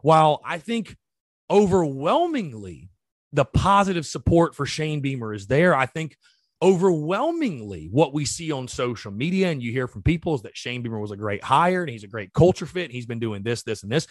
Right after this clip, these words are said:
and he's been saying all the right things and doing all the right things. And I don't think that's up for debate, right? The job that Shane Beamer's done to this point, he has done everything correctly. It's been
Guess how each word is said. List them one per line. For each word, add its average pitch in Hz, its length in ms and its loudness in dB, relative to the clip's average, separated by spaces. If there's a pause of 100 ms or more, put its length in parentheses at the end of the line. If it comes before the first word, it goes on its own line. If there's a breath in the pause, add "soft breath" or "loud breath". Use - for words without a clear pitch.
(140 soft breath)
and 117 120 -10
he's 117 160 -12
been 95 160 -14
saying 151 320 2
all 185 140 -2
the 185 60 -6
right 180 280 -4
things 175 260 -6
and 110 100 -4
doing 165 220 8
all 175 60 2
the 175 80 -2
right 175 180 -4
things. 180 180 -6 (220 loud breath)
And 131 80 -6
I 147 60 -2
don't 262 200 -2
think 220 220 -6
that's 170 280 -2
up 160 200 0
for 147 80 -2
debate, 104 340 -6
right? 117 220 0 (200)
The 123 100 -2
job 160 320 4
that 143 100 -10
Shane 165 180 -6
Beamer's 151 220 -2
done 143 120 2
to 135 60 2
this 131 140 0
point, 127 240 -4
he 170 80 -4
has 143 140 -2
done 123 180 -4 (160)
everything 175 560 -2
correctly. 98 460 -4
It's 151 160 -2
been 139 160 0